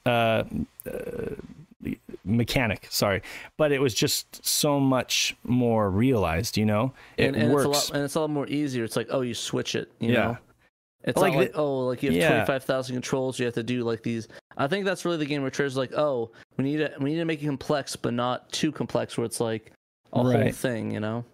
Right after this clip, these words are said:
Speaker 1: Yeah, I, I feel like thi-, this game has, like, a spin dash, kinda like Sonic, you know, you, or not a spin dash, but it's like a dash move, a dash
Speaker 2: Mm-hmm.
Speaker 1: attack. You can press down and for-, and then do, like, a dash into your enemies. But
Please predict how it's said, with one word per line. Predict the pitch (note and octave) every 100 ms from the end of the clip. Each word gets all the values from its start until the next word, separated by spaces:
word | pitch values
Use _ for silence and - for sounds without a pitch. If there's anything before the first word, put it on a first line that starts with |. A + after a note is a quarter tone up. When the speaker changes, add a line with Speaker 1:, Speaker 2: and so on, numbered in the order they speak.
| _ _
Speaker 1:
Yeah, | F#3+ E3
I, | F#3 - F#3
I | F#3
feel | - G#3+
like | G3 D#3
thi-, | D#3 F3
this | E3+ F3
game | - F#3
has, | F3 D#3+
like, | C#3+
a |
spin | - - B2 D3+
dash, | D#3+ E3+ D#3+
kinda | - D#3
like | A#2+ G2+
Sonic, | - A#2 C#3 -
you | D3+
know, |
you, | C#3 B2
or | C#3 C#3
not | D#3+ C#3
a |
spin | - B2+ A2+
dash, | F2+ E2+
but | B2
it's | G#2+ B2
like | G#2
a |
dash | F2 G2+ G2+ A2+ -
move, | B2 C3 C3+ -
a |
dash | A2 A2 C3
Speaker 2:
Mm-hmm. | A#2
Speaker 1:
attack. | - B2 -
You | A2
can |
press | A#2 A#2+
down | G2 G#2+ G#2+ A2
and |
for-, | - B2 - - -
and | A#2
then | A#2+
do, | A#2+ A#2+
like, | A2+
a | G#2+
dash | A2+ A#2+ A#2
into | B2
your | G2
enemies. | A2+ B2 C3+ B2+
But | F#2+ B2 -